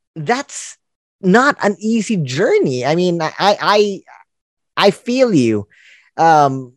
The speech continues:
moving because you have a vision,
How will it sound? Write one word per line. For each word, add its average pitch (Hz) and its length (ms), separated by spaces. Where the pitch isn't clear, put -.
moving 180 920
because 156 500
you 156 200
have 165 240
a 147 40
vision, 120 840